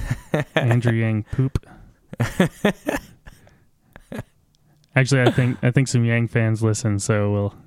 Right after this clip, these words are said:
Speaker 2: we'll back off on Andy. Does he go by Andy?
Speaker 1: Uh, you know, he probably would respond, I bet.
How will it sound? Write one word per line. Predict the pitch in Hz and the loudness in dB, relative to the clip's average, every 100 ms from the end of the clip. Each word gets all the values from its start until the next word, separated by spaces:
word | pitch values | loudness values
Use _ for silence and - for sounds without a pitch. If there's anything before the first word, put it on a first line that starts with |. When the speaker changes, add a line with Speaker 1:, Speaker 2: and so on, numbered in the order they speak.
| - | -4
Speaker 2:
we'll | 123 | 0
back | 110 107 | 0 0
off | 107 101 113 | -2 -2 0
on | 101 101 - _ - | 0 -2 -6 _ -6
Andy. | 123 107 104 95 - _ _ _ _ _ - - - - | -2 0 -2 -4 -10 _ _ _ _ _ -6 -4 -6 -6
Does | 147 | 0
he | 156 | 2
go | 180 | 2
by | 190 | 2
Andy? | 180 175 170 156 - - _ _ _ _ - - - _ _ _ _ _ _ _ _ _ _ _ - | 2 2 0 -4 -10 -20 _ _ _ _ -20 -20 -20 _ _ _ _ _ _ _ _ _ _ _ -2
Speaker 1:
Uh, | 117 107 101 - _ _ _ - _ _ _ _ | 0 0 -2 -6 _ _ _ -20 _ _ _ _
you | - 113 | -6 -4
know, | 131 139 180 - - | -2 -2 -4 -8 -16
he | - 139 | -8 -4
probably | - 131 143 | -2 -2 -2
would | 135 120 | -2 -2
respond, | 117 - 95 87 - - | -4 -6 -6 -6 -10 -12
I | |
bet. | 90 87 82 | -8 -8 -8